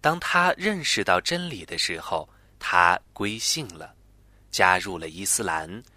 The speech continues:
并且成为了一名宣教者。感赞安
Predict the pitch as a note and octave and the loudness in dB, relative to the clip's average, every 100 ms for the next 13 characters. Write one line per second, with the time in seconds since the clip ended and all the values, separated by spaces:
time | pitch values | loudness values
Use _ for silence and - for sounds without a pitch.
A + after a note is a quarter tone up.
0 | _ - G2 F2 - E2+ E2+ - - - | _ -6 -4 -2 0 0 -2 -6 -6 -4
1 | F#2 G#2+ F#2+ E2+ F2+ F#2+ F2 D#2+ D#2 F3 | -2 -2 -2 -2 -4 -8 -12 -14 -16 -8
2 | - - D3 D#3+ F#3+ D3 F#2 - - - | -2 -2 -2 -4 -2 -2 -4 -10 -12 -16
3 | _ _ _ _ _ _ _ _ _ _ | _ _ _ _ _ _ _ _ _ _
4 | _ - F#2 E2+ F2+ - | _ 2 2 2 -2 -2